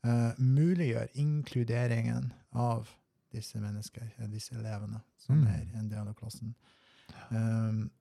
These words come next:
Speaker 1: jeg liker, eh, Samtavla, eller Talkwall, en fin norsk samarbeidsprosjekt, ehm, som sier at de åpner opp for at elev-, eller læreren kan skape et sterkere klassemiljø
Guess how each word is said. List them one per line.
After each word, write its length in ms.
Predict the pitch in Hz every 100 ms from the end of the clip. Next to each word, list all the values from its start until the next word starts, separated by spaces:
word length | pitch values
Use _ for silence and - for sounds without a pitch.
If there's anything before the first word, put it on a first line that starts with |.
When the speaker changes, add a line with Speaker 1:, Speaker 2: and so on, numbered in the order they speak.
| _ -
Speaker 1:
jeg 140 | 131
liker, 1040 | 139 143 - 117 107 107 104 101 - - 113
eh, 40 |
Samtavla, 640 | 113 123 131 120 110 117 123 -
eller 140 | 110 107
Talkwall, 640 | - 107 - 98 101 104 120
en 160 | 107
fin 240 | 104 123 117
norsk 300 | 117 107 -
samarbeidsprosjekt, 880 | 120 110 117 113 - 113 110 - - -
ehm, 480 | 117 110 110 110 120 -
som 200 | - 120
sier 200 | 117 120
at 100 | 117
de 100 | 123 120 -
åpner 440 | 156 143 - 131 143
opp 220 | - - -
for 180 | - 127
at 100 | 127
elev-, 380 | 135 135 117 107
eller 160 | 127 127
læreren 560 | 135 143 117 107 156 147 _ _ _ _ _
kan 180 | - 139
skape 800 | - - - 135 - _ 135 123 - _ _ _ _ -
et 120 | 123
sterkere 600 | - - 110 - 117 120 104 _ -
klassemiljø 600 | 113 - 113 110 113